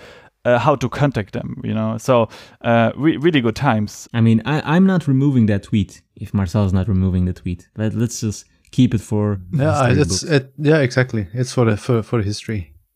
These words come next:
Speaker 2: <laughs>
Speaker 1: It's for history, yeah. Uh, okay, cool. Um,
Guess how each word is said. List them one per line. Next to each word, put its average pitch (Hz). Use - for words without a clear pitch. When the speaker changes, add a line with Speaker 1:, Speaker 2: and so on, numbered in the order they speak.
Speaker 2:
<laughs> 98
Speaker 1:
It's 139
for 127
history, 110
yeah. 107
Uh, 165
okay, 202
cool. 180
Um, 151